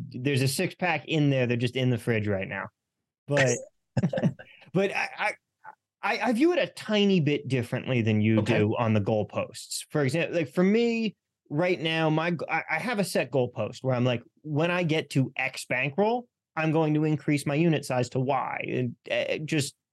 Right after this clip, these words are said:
Speaker 1: as the basic math of the percentage of what I wanna stake. It's not necessarily that that's my goal of the money that I wanna make. I'm just setting benchmarks for myself of, "Okay, when I get here, that's when I can move this to here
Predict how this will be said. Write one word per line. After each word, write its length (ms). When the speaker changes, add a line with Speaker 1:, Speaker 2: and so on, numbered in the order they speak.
Speaker 1:
as 200
the 80
basic 340
math 300
of 100
the 80
percentage 480
of 60
what 160
I 80
wanna 180
stake. 440
It's 180
not 140
necessarily 380
that 100
that's 220
my 100
goal 260
of 120
the 80
money 320
that 100
I 80
wanna 240
make. 380
I'm 160
just 200
setting 300
benchmarks 520
for 120
myself 460
of, 80
"Okay, 240
when 140
I 40
get 260
here, 200
that's 220
when 100
I 80
can 180
move 240
this 220
to 100
here 540